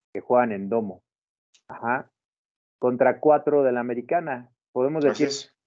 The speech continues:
Speaker 1: Fredo, que, que la americana es un poquito más tradicionalista en su, en su estilo de juego, ¿no? Es decir, todavía es un duelo de las trincheras con equipos clásicos como los Browns, los Steelers, los Bengals, los Ravens.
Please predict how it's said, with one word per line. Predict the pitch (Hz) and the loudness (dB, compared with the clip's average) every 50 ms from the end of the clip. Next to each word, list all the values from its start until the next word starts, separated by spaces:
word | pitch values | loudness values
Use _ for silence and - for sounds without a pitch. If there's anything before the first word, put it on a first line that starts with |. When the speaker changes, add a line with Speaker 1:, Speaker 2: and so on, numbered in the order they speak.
| _ _ | _ _
Speaker 1:
Fredo, | - 147 147 147 143 147 143 | -2 2 2 4 4 2 0
que, | - - - - | 0 -8 -12 -8
que | _ 123 | _ -2
la | 123 120 | -2 -2
americana | 120 120 123 123 131 139 143 147 | 0 0 -2 2 2 2 2 2
es | 139 | -4
un | 139 131 | -10 -14
poquito | 127 120 123 143 131 | -14 -8 -8 -6 -4
más | 131 127 127 | -4 -6 -6
tradicionalista | - 131 123 110 104 - 107 107 107 107 110 117 113 _ - 120 113 107 | -2 -2 -2 -2 -2 -6 -8 -6 -6 -6 -6 -8 -10 _ -2 -2 -2 -2
en | 104 104 | -6 -10
su, | - - 107 98 98 95 - 107 113 | -10 -10 -8 -8 -8 -8 -8 -8 -10
en | 107 98 - | -10 -10 -12
su | - 107 | -14 -14
estilo | - - 123 123 123 | -6 -2 0 2 2
de | 110 | 2
juego, | - - 117 104 101 101 | 2 0 -2 0 0 -2
¿no? | 104 113 123 123 | -2 -2 0 0
Es | 117 113 107 | 0 0 0
decir, | 113 110 - 120 120 113 113 - _ _ _ _ _ _ _ _ _ _ _ _ _ _ | -4 -6 -2 0 0 0 -2 -8 _ _ _ _ _ _ _ _ _ _ _ _ _ _
todavía | 135 131 131 127 135 135 131 | 4 6 6 8 6 6 4
es | 127 - | 4 0
un | 131 131 131 - | -4 -6 -6 -6
duelo | 131 127 131 131 131 | 0 2 4 6 6
de | 120 110 | 4 4
las | 107 104 - | 2 0 -2
trincheras | - - 107 104 - - 139 139 131 131 127 123 120 - | -4 -12 -16 -16 -6 0 2 4 4 4 4 2 0 -2
con | - 107 | -8 -8
equipos | 107 - - 127 120 - 123 120 117 113 117 | -8 -8 -10 -12 -6 -2 0 2 2 2 0
clásicos | - 120 120 120 120 123 - - - 113 107 98 - | -2 0 2 2 2 0 -6 -10 -8 -8 -8 -8 -10
como | - 101 104 101 98 98 98 95 92 92 95 _ _ _ _ _ _ _ _ _ | -14 -14 -12 -8 -8 -6 -6 -6 -8 -10 -14 _ _ _ _ _ _ _ _ _
los | - 113 104 92 | -6 -6 -6 0
Browns, | 107 113 117 120 120 120 120 117 - - | 2 4 4 4 4 2 -2 -4 -8 -8
los | 104 101 92 87 _ _ _ | -10 -10 -10 -10 _ _ _
Steelers, | - 123 123 123 120 117 110 110 110 110 104 | -4 -2 0 2 2 2 2 2 0 -2 -4
los | 104 98 92 85 | -6 -10 -8 -4
Bengals, | 107 113 117 117 110 110 104 98 92 - | -4 -4 -2 0 0 0 0 0 -2 -6
los | 101 98 92 85 | -10 -10 -6 -2
Ravens. | 90 117 123 127 110 110 107 104 107 104 - | 2 4 4 4 4 2 -2 -4 -6 -10 -12